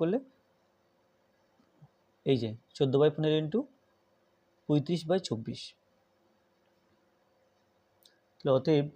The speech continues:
দ্বিতীয় সংখ্যা, দ্বিতীয় সংখ্যা কেটে দিলাম, দুখানা প্রথম সং-, প্রথম সংখ্যা থাকছে, প্রথম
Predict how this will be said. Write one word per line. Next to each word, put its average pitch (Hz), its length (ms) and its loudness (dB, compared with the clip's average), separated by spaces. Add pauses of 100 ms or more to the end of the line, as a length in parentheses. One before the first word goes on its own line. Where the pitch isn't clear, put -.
(680)
দ্বিতীয় 151 360 0 (100)
সংখ্যা, 180 280 -2 (180)
দ্বিতীয় 131 280 -4
সংখ্যা 151 260 0
কেটে 139 220 -2
দিলাম, 147 160 -2 (120)
দুখানা 151 320 -6
প্রথম 156 280 -8
সং-, - 160 -12 (120)
প্রথম 165 220 0 (100)
সংখ্যা 170 240 0
থাকছে, 151 220 -8 (3000)
প্রথম 151 240 -4